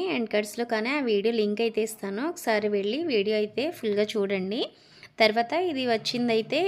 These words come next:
విజయవాడలో స్టార్ట్ అయ్యి అక్కడి నుంచి తిరుపతి వెళ్తున్న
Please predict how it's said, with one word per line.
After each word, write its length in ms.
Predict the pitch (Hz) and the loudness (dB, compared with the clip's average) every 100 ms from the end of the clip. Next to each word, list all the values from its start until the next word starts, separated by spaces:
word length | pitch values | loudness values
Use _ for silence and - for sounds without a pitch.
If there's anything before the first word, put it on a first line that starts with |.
| 269 | 2
విజయవాడలో 720 | 247 220 277 254 233 226 233 269 | 0 0 0 4 4 4 2 0
స్టార్ట్ 380 | - 220 202 202 | -2 0 0 2
అయ్యి 240 | 214 208 285 320 | 0 0 0 0
అక్కడి 240 | - 226 226 | 0 -2 0
నుంచి 260 | 208 - 311 311 | 0 0 -2 2
తిరుపతి 340 | 208 208 220 | 2 2 0
వెళ్తున్న 460 | 220 202 190 196 | 2 0 0 -2